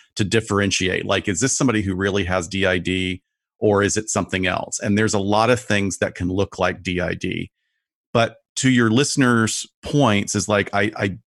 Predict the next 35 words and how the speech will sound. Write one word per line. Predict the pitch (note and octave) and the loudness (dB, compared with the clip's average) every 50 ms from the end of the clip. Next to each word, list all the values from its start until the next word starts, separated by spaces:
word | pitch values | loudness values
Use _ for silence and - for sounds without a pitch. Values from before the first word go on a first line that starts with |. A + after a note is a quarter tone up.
| - - | -6 -2
unless | A2+ A2 A2 A2+ B2 B2+ - - - | 2 4 4 4 4 2 0 -2 -6
that | - F#2+ A2 G#2 G#2 | -2 0 0 2 4
they're | - G#2+ G#2+ | 4 4 4
s-, | G2+ - - | 2 2 -2
pointing | - - _ - - A2+ A2 G#2+ G#2 G2+ G#2 G2 - | -6 -10 _ -2 0 2 2 2 2 2 0 -2 -2
to | - G2+ G2 G2+ F#2 | -2 0 0 0 0
a | G2 | -2
study | - - G#2+ G2+ G2 F#2+ | 0 0 0 2 2 2
that | - F2+ | 0 2
I | F2+ F#2+ G2+ | 2 2 2
haven't, | G2 F#2+ F#2+ G#2 - | 2 0 0 -2 -2
I'm | - F#2+ F#2+ F#2+ | -2 0 0 2
not | F#2+ G2 - - | 2 0 0 -2
familiar | - F#2+ G2 G2 G#2 G#2+ G#2+ A2+ | -2 0 2 4 4 4 4 4
with, | B2 B2+ C3 - | 4 2 2 0
and | F#2+ F2+ | 0 0
I | F2+ | 0
would | F2+ F#2 - | 0 -2 -2
love | G2 G2 G2 F#2 | 0 0 0 0
to | F2+ F#2+ | -2 -2
see | - - G#2 G2+ | -4 -2 -2 -2
that | F2+ F#2 F#2 F#2+ | 0 0 0 0
if | G2 - - | 0 -2 -4
it | F#2 | -4
exists. | F#2+ F#2 E2+ - - F#2 G2 A#2 - - - _ _ _ _ _ _ _ _ _ _ _ _ - | -4 -4 -4 -2 -2 0 0 0 -2 -4 -8 _ _ _ _ _ _ _ _ _ _ _ _ -2
But | - A2 G#2+ G#2+ - - - _ _ _ _ - | 0 2 2 2 0 -2 -8 _ _ _ _ -2
the | G#2 A#2 A#2+ | 0 2 2
idea | - A2+ A#2+ C3 B2 A2+ A#2+ B2 B2 A#2+ | 4 4 4 2 2 4 4 4 4 4
that | G#2+ G#2+ G2+ | 4 4 2
an | G2+ G2+ G#2+ | 2 0 0
alter | - - F#2 G2+ G#2+ G#2+ - - B2 A#2+ A#2+ A#2 | 0 2 2 4 2 2 0 0 2 2 2 0
would | - F#2+ F2+ F#2+ G2 F2 | -2 -2 -2 -2 -2 -2
hurt | - - - G#2+ G#2+ A2 A2+ - - - - - _ _ | -2 -2 2 4 4 4 4 2 -2 -10 -14 -16 _ _
their | - G#2 G2 F#2 | -2 0 0 0
host | - - G2 G2+ A2+ C#3+ E3 - - - - - | 0 2 2 2 2 2 0 -2 -6 -8 -10 -12